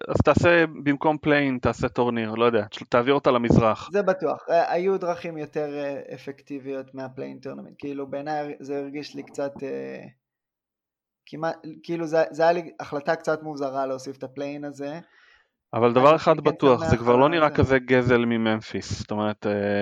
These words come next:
Speaker 1: בתחילת
Speaker 2: אני חושב
Speaker 1: ה-
Speaker 2: שממפיס באמת, אה, ממפיס היו מפסידים את הפלייאוף אם לא היה את ה-, את הבועה, מבחינת, אם, אם העונה הייתה ממשיכה כרגיל, הם, הם לא היו מצליחים לשמור על ה-, על המקום שלהם, כמעט בטוח, ואז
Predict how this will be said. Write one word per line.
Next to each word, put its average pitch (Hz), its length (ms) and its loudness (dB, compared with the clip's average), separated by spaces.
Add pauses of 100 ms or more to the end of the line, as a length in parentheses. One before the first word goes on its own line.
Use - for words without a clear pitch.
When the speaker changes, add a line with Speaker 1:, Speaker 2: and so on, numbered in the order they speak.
(180)
Speaker 1:
בתחילת 202 500 0
Speaker 2:
אני 120 80 8
חושב 117 140 4
Speaker 1:
ה- 113 60 2
Speaker 2:
שממפיס 185 320 -4
באמת, 151 420 -6
אה, 143 300 -6
ממפיס 160 380 -8
היו 147 180 -4
מפסידים 143 360 -10
את 139 100 -10
הפלייאוף 135 440 -8
אם 135 140 -14
לא 139 80 -6
היה 135 480 -8 (200)
את 131 160 -14
ה-, 135 480 -10
את 135 140 -14
הבועה, 147 460 -4 (120)
מבחינת, 139 560 -12
אם, 139 140 -14 (220)
אם 139 140 -12
העונה 139 200 -8
הייתה 139 200 -8
ממשיכה 135 380 -10
כרגיל, 135 480 -8
הם, 127 100 -14 (100)
הם 123 100 -20 (600)
לא 151 140 2
היו 160 140 2
מצליחים 147 400 -10
לשמור 139 320 -8
על 135 80 -4
ה-, 135 360 -6 (360)
על 139 120 -10
המקום 143 320 -6
שלהם, 165 320 -6 (300)
כמעט 143 320 -10
בטוח, 202 640 -2
ואז 147 380 -4